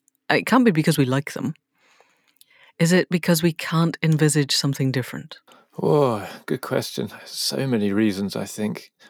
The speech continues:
Speaker 2: I suppose if we look at ourselves as individuals and we try to recover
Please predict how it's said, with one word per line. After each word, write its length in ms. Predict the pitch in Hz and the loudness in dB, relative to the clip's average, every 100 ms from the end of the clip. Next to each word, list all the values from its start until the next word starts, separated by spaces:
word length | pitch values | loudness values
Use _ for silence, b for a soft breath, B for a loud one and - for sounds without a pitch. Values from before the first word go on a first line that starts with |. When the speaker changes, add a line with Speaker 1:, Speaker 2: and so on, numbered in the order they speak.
| - | -8
Speaker 2:
I 60 | |
suppose 380 | - - 165 131 | -4 2 4 2
if 160 | 131 - | -2 -2
we 80 | |
look 240 | 135 131 - | -2 -2 -2
at 60 | |
ourselves 460 | 123 113 - 127 110 | -4 -2 -2 -2 -2
as 140 | 110 - | -4 -4
individuals 960 | 123 117 107 117 113 113 110 113 120 - B B B - | -2 -2 0 2 0 -2 -4 -4 -8 -14 B B B -6
and 100 | 117 | -2
we 100 | 113 | -2
try 260 | - - 117 | 0 0 0
to 160 | - | 0
recover 680 | 107 104 - 123 113 110 101 | -2 -4 -2 -2 2 0 0